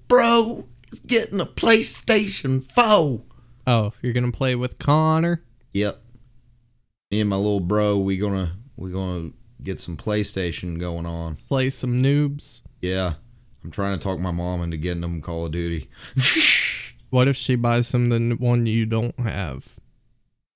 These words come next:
Speaker 1: I'll talk her into buying two Call of Duties.
Speaker 2: <laughs>
Speaker 1: Besides, he doesn't need the new one. The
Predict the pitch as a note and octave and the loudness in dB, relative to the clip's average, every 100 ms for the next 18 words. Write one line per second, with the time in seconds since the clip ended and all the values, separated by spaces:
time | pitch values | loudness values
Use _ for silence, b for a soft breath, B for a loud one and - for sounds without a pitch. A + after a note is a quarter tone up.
0 | _ _ _ - C#2 E2 E2+ - F2 D2 | _ _ _ -12 -8 -8 -8 -6 -6 -6
1 | - F#2 E2 E2 E2 E2 F#2 F2+ G2+ A#2+ | -4 -4 -4 -4 -6 -4 -4 -4 -4 -4
2 | D#2 D#2 E2 D2 D#2+ D#2+ D2+ - B B | -6 -6 -8 -6 -6 -4 -6 -8 B B
3 | B B B _ - G3+ - B3 - - | B B B _ -4 -4 8 8 8 4
4 | F4+ - - - D#4 - - G#2+ F2 G2 | 4 2 -4 -2 -4 -2 0 0 0 0
5 | A2+ G#2+ F2+ F2+ C#2+ D2+ E2+ E2 C2 C#2 | 0 0 0 -4 -4 -6 -4 -4 -6 -10
6 | b b b - _ - _ _ _ _ | b b b -20 _ -20 _ _ _ _
7 | _ _ _ F2 D2+ | _ _ _ -6 -6